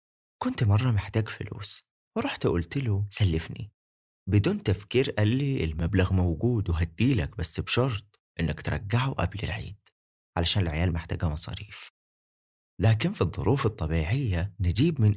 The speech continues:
أجود الناس، وكان هو اللي يتكفل بشراء الأكل والحلويات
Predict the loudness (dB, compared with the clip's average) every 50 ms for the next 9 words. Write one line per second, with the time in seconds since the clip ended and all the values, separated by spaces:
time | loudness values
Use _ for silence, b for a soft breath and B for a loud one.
0 | 2 -2 0 2 2 2 2 0 -2 -4 -4 -6 -4 -2 -2 -2 -2 -4 _ _
1 | -4 -4 -2 0 -2 0 2 2 2 2 2 0 0 2 2 2 2 2 -2 -4
2 | -6 -6 -6 -4 -2 -2 -2 -2 -2 -4 -4 -2 0 0 0 0 0 -2 -4 -2
3 | -2 -2 -2 -2 -2 -2 -2 0 -2 -2 -4 -6 -6 -6 -6 -6 -4 0 2 4
4 | 4 4 2 0 -2